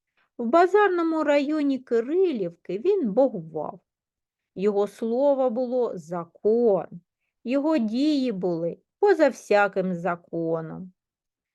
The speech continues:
Якось він гуляв по базару в супровіді братії Посіпак, кандидатів у злодії. Шнобелю було нудно.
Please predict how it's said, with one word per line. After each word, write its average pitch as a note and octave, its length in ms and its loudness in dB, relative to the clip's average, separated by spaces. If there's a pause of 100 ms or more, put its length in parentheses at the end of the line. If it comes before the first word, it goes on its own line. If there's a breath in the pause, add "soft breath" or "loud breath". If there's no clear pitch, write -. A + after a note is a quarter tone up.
(200)
Якось C#4+ 640 4
він G#3+ 500 0
гуляв F#3+ 600 4
по D4 140 4
базару F#3 840 0 (500)
в - 100 -20
супровіді C#4+ 1000 4
братії B3 720 0
Посіпак, - 1000 -6 (360)
кандидатів G#3+ 1120 2
у A3 200 -4
злодії. E3+ 840 -8 (720)
Шнобелю F4 760 4
було B3+ 400 2
нудно. E3+ 640 -6